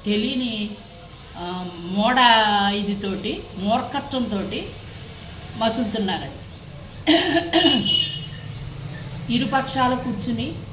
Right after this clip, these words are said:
ఇద్దరికి ఇష్టమేనా అని అడిగి పెళ్లి చేసిన తర్వాత ఆ భర్తతోటి కాపురం చెయ్యాలి కదా, మాట్లాడే విధానం ఒళ్ళు దగ్గర పెట్టుకుని ఉండాలి. కొత్తగా పెళ్ళైనప్పుడు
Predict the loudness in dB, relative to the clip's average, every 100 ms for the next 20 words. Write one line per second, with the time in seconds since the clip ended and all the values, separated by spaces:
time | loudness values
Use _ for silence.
0 | -6 -2 0 0 -2 -2 0 2 2 2
1 | 0 0 -2 0 2 2 2 0 0 -2
2 | 0 0 -2 -2 -4 -4 -10 -14 -16 -16
3 | -16 -10 -2 2 4 2 0 -4 -4 -2
4 | 0 0 0 -2 -2 0 2 2 2 0
5 | 0 -2 -2 -8 -18 -20 -20 -20 -20 -12
6 | -2 2 2 2 0 2 2 2 4 4
7 | 4 2 0 0 0 0 0 -2 -2 -4
8 | -4 -4 2 2 2 -4 -10 -6 -4 -4
9 | -2 0 2 2 4 4 2 -2 -2 -2
10 | -4 -10